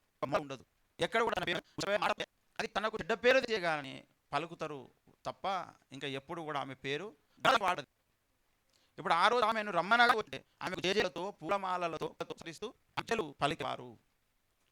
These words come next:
రాజులను మేము పాటించలేదు. ఇప్పుడు ఏమైపోయి? జడ్జీలు కాదు, ఆమెకు ఉన్నంత ఆప్తే-,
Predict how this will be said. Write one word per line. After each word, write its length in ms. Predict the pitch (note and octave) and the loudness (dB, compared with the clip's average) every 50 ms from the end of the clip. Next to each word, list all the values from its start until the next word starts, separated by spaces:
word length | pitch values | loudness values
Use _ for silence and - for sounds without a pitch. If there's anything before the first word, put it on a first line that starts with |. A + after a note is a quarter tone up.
| _ _ _ _ _ _ _ - | _ _ _ _ _ _ _ -4
రాజులను 480 | C3 C#3+ D#3+ F3 A3 B3+ C#4 C#4 C#4 C4 - | 2 6 8 8 10 10 8 6 4 2 -2
మేము 140 | - G#3+ F#3+ | -2 -2 -2
పాటించలేదు. 460 | D#3+ C3 B2+ F#3 F3 F3 D3+ D3+ D#3 | -2 -4 -6 -6 -8 -8 -6 -4 -4
ఇప్పుడు 200 | G#3 A3+ E3 D3+ | -2 0 0 2
ఏమైపోయి? 300 | D#3+ F3 F3+ - C3+ C3+ - _ _ - | 2 0 0 -2 -6 -8 -8 _ _ -6
జడ్జీలు 340 | - - G3 F3 A3 G#3 F#3+ | -2 -2 0 0 0 0 0
కాదు, 240 | D3+ C#3+ C3+ - | 0 0 0 -2
ఆమెకు 200 | - C#3 C#3 - | -6 -6 -6 -6
ఉన్నంత 160 | C3+ D3 D3+ D#3 | -6 -6 -6 -6
ఆప్తే-, 520 | D#3 C#3 A#2+ - - C#3+ C3+ C3+ C3 - | -4 -2 -2 -2 -2 -2 -4 -6 -8 -10